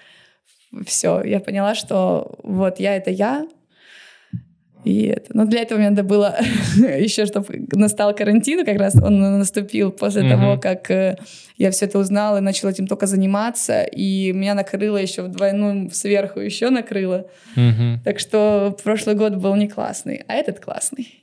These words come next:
Speaker 1: И дальше будет еще лучше. <laughs>
Speaker 2: Капец.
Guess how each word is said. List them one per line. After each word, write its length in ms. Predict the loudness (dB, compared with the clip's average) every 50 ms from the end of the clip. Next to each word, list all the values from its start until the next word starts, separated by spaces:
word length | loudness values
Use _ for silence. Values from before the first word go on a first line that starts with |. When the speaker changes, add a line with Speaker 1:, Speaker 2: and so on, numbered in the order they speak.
| -2
Speaker 1:
И 60 | 0 0
дальше 320 | 2 0 0 -2 -2 -2
будет 200 | -2 -2 -4 -6
еще 240 | -8 -4 -2 -2 -2
лучше. 340 | -2 -2 -4 -6 -10 -12 -14 _ -2
<laughs> 200 | -2 -2 0 2
Speaker 2:
Капец. 1300 | 6 6 6 6 6 4 2 0 -2 -4 -10 -12 -4 -2 -2 -2 -2 -4 -8 -12 -16 -16 -18 -20 -20